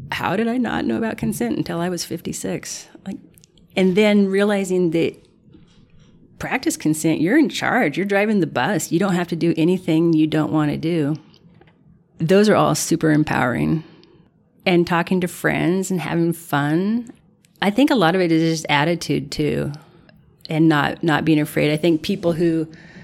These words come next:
are s-, uh, thinking they need to just go right back into another same relationship, you, you, you don't need to do that.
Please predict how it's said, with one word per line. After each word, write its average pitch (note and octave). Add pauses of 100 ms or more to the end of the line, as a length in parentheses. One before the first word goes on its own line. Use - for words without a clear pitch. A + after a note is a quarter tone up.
(240)
are C#3+
s-, - (460)
uh, B2+
thinking F3+
they D#3
need D#3
to D3+
just D3
go D3
right D3
back C#3+
into D3
another D3
same D3 (300)
relationship, F#3+ (640)
you, F3
you, D#3+
you E3
don't D3
need C#3+
to D#3+
do D#3+
that. F3+